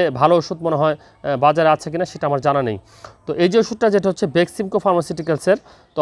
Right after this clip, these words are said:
অবশ্যই যে কোনো ওষুধ গ্রহণের পূর্বে আপনারা এরকম এক্সপায়ার ডেটগুলো দেখে নেবেন। এই ওষুধটার এক্সপায়ার ডেট হচ্ছে দুই, মানে ফেব্রুয়ারি দুই হাজার পঁচিশ সাল। এরকম এক্সপায়ার ডে-, ডেটগুলো দেখে তারপর আপনার ওষুধগুলো সেবন করবেন, তাতে করে নিজে যেমন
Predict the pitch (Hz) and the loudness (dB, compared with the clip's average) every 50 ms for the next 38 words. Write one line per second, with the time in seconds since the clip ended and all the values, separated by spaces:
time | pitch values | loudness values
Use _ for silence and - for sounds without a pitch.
0 | 151 156 156 156 180 - - 214 190 147 185 175 185 190 185 - - 160 - - | 4 4 4 2 0 -2 0 -2 0 0 -2 -2 0 -2 -2 -2 -4 -6 -2 0
1 | 175 175 170 160 - 170 160 165 156 - 160 151 151 143 147 147 - 160 156 147 | 2 2 2 0 -2 0 0 0 2 2 0 0 0 0 0 -2 -2 -2 -2 -2
2 | 147 - - - 170 151 151 147 143 - 160 143 131 151 - - 151 135 147 185 | -2 -4 -4 -6 -4 -4 -4 -6 -4 -2 -2 -2 0 -2 -2 -2 -2 0 0 0
3 | 269 - - - - - - - 143 170 180 - - 185 - 202 202 175 - 160 | 0 -2 -8 -20 -20 -16 -4 2 2 2 2 2 -2 -2 2 2 2 2 2 0
4 | 151 - - 180 165 170 151 170 165 - - 180 123 113 - - 165 185 196 196 | -2 -2 -4 -4 -4 -4 -6 -6 -8 -6 -8 -8 -8 -8 -4 0 2 2 2 2
5 | 185 - 143 143 135 - 160 156 151 156 175 180 180 175 170 165 151 160 151 - | 0 -2 -2 -2 0 0 -2 -2 0 0 0 2 2 2 2 2 0 0 -2 -2
6 | - 190 170 196 180 - - 127 101 - _ _ _ _ - - - 143 160 156 | -2 -4 -2 -2 -4 -4 -4 -4 -4 -6 _ _ _ _ -10 -4 -2 -2 0 0
7 | 180 180 - 165 165 160 - - - 185 165 160 180 139 135 151 160 156 143 160 | 0 0 2 2 0 0 0 -2 -2 -2 0 0 -4 -2 0 0 0 0 0 0
8 | 170 147 113 - 175 170 - 185 175 - 156 143 - - 156 151 - 160 151 147 | -2 0 0 0 -2 0 0 -2 0 2 0 0 0 -2 -6 -4 -2 -2 -4 -4
9 | - - 139 139 151 147 - - 143 151 160 147 156 143 143 185 - - - - | -4 -8 -8 -8 -8 -6 -2 0 0 0 0 -2 -2 -2 0 -2 -2 -4 -8 -20
10 | - - _ - 147 143 - - 170 170 185 185 190 175 160 165 160 165 180 160 | -20 -8 _ 0 0 0 0 -2 -2 0 2 2 2 2 2 0 0 0 0 0
11 | 160 156 156 | 2 0 0